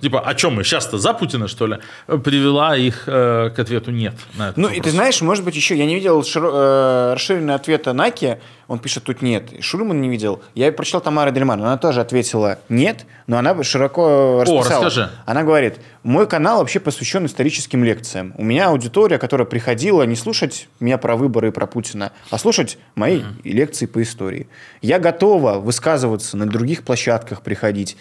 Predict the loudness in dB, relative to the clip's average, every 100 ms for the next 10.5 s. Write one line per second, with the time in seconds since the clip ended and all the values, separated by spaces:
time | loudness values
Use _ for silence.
0 | -20 -20 -20 -8 -4 -2 -4 -2 -2 0
1 | 0 2 2 0 0 -2 -6 -6 0 2
2 | 2 0 2 0 2 2 0 0 2 2
3 | 2 0 2 2 2 2 0 -4 -12 -2
4 | 0 2 2 2 0 0 2 2 0 0
5 | -2 -2 -2 -2 -2 -4 -8 -2 -2 -2
6 | -6 -6 -4 -4 -4 -4 -4 -4 -6 -8
7 | -2 2 2 0 -2 2 2 0 0 0
8 | 0 -2 0 -2 -2 -4 0 2 0 -2
9 | 0 0 0 0 0 2 2 2 2 0
10 | 0 0 2 2